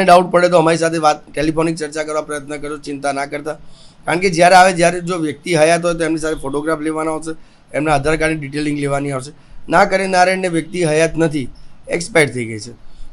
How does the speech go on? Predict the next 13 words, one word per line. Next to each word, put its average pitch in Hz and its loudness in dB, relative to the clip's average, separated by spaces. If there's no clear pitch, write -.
તો 185 2
એમનું 170 0
ડેથ 143 -2
સર્ટિફિકેટ 156 -2
જોડે 160 0
રાખવામાં 151 0
આવે, 151 -2
ડેથ 160 -4
સર્ટિફિકેટનો 160 -6
ફોટો 143 -4
લેવામાં 151 -4
આવશે 156 -12
અને 175 -2